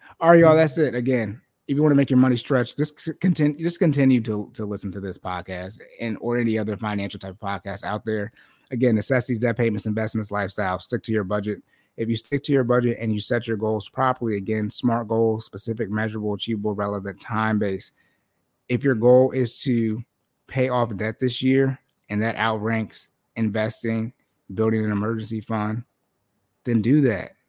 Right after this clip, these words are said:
One, one of the main issues that I see is that people don't wanna stick to their goals and they're easily distracted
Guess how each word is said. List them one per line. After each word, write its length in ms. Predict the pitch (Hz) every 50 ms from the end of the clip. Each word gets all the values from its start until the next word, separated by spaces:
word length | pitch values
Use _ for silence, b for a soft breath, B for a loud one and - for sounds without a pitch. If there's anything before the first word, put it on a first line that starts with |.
| _ _ _ _ _ _ _ _ -
One, 300 | - 117 127 127 92 104
one 120 | 123 135
of 140 | 156 160 156
the 100 | 151 147
main 320 | 127 120 120 123 127 127 -
issues 640 | 101 123 120 - - 120 110 107 104 101 - - _ _ _ _ _ _ _ _ _ _ _ _ _ _ _ _ - -
that 80 | 123 113
I 80 | 110
see 320 | 107 - - 120 120 117 113
is 100 | 113 101
that 180 | 110 107 101
people 280 | - 120 131 131 131 117
don't 160 | 123 113 110
wanna 160 | 120 113 107
stick 240 | - - 123 110 -
to 100 | - 107
their 160 | 101 101 98
goals 460 | 90 98 104 104 104 101 95 90 - - b b b b b b
and 140 | b 110 110
they're 140 | 107 95 -
easily 600 | - 107 120 120 120 110 113 110 107 107 104 104
distracted 840 | 95 95 98 - - - 113 107 - 104 101 _ - 101 95 92 98